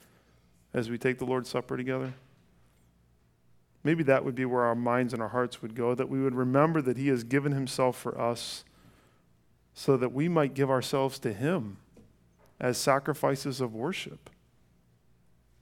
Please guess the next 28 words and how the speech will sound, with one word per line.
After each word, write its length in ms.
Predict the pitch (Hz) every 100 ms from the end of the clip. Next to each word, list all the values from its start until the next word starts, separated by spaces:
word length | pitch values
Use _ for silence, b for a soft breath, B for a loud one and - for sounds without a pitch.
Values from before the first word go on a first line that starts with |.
| _ _ -
that 100 | 127
we 100 | 143
might 200 | 156 147
affirm 640 | 139 - - 147 165 139
our 120 | 123
desire 600 | 123 117 120 127 151 117
to, 220 | - 117 - b b b b b _ _ _ -
reaffirm 600 | 135 202 143 - 123 117
our 120 | 117
desire 400 | 113 110 113 110
to 160 | 110
walk 380 | 113 113 127 135
in 100 | 131
his 200 | 120 120
good 300 | 110 123 123
and 100 | 117
his 120 | 113
pleasing 440 | 107 - 123 117 113
and 100 | 107
his 120 | 104
perfect 380 | - 117 - 113
will, 120 | 117
including 640 | 139 127 - 208 190 113
the 80 | 110
ways 300 | 113 127 127
that 80 | 127
we 120 | 127
find 440 | 113 120 107 107